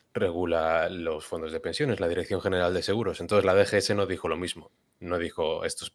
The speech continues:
estos pequeños, esta pequeña lista de productos te los dejo tener". Entonces, se convirtió en el cuello de botella, eh, esa limitación de la D G S para tener la misma cartera. Resumen, eh, único,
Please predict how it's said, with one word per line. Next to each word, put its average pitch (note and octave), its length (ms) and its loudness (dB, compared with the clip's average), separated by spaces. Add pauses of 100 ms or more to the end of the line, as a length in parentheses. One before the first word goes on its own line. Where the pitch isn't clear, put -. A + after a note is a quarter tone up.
(100)
estos F#2+ 260 -4
pequeños, E2+ 760 -4
esta G2 220 -6
pequeña F2 240 -4
lista E2+ 240 -4
de E2 80 -2
productos E2+ 460 -4
te F2 80 -8
los E2 140 -2
dejo F#2 200 -2
tener". F2 240 -4 (880)
Entonces, G#2 340 2
se A2+ 100 4
convirtió F#2+ 340 2
en F#2+ 60 6
el F#2+ 80 4
cuello F#2+ 180 4
de E2+ 60 4
botella, E2+ 400 0 (840)
eh, D#2+ 680 0 (120)
esa F#2 220 -2
limitación E2+ 460 2
de F2+ 80 2
la E2+ 120 2
D E2+ 100 0
G - 140 0
S - 200 0 (600)
para - 160 -4
tener F2+ 220 0
la F2+ 80 2
misma F2+ 260 0
cartera. - 520 4 (400)
Resumen, F2+ 680 0 (180)
eh, F#2 260 2 (320)
único, G#2 1500 2